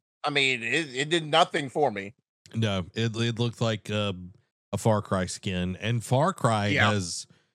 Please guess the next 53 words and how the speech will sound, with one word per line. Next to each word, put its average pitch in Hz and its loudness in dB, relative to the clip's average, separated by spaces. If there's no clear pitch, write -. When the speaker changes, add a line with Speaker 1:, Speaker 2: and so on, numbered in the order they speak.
Speaker 2:
been 120 0
a 110 -2
far 113 4
cry 113 4
from 107 0
what 104 4
it 104 0
was, 98 0
you 113 -2
know, 98 -2
in 98 -2
three. 113 2
Speaker 1:
I 165 6
know 277 2
six - 2
picked 202 -2
it 170 4
up 165 4
a 131 -2
little 131 0
bit, 113 0
but - -6
yeah, 120 4
yeah, 110 0
since, 123 -12
but 117 -4
since 143 -12
three, 208 2
it's, - 0
it's, 139 -4
three 196 0
is 160 0
still 139 -2
top 135 4
dog 101 2
to 151 -2
this 120 -2
day. 117 -2
Speaker 2:
Oh, 151 2
yeah, 226 -2
three 214 2
is 247 -2
amazing, 143 -2
and 135 0
then 190 0
you 202 0
get 139 -2
Blood 104 2
Dragon, 139 4
which 117 0
was 107 -2
so 117 -2
fun. 98 0